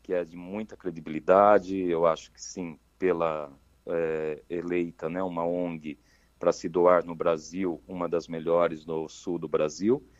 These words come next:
então pode ter sido a partir daí dessa credibilidade do nosso trabalho também.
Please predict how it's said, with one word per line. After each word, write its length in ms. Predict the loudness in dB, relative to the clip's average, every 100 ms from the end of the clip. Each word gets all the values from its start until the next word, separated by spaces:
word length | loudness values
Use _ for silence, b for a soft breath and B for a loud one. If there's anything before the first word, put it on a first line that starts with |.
| b b
então 200 | -4 -2
pode 280 | 2 2 2
ter 240 | 0 0
sido 440 | 0 0 0 2 2
a 60 |
partir 460 | 4 2 2 -4 0
daí 220 | 2 2
dessa 260 | 0 -4 -4
credibilidade 760 | -6 -6 -6 -2 4 6 4
do 80 | 0
nosso 300 | -6 -6 -6
trabalho 480 | -2 0 2 0 0
também. 440 | -2 0 0 0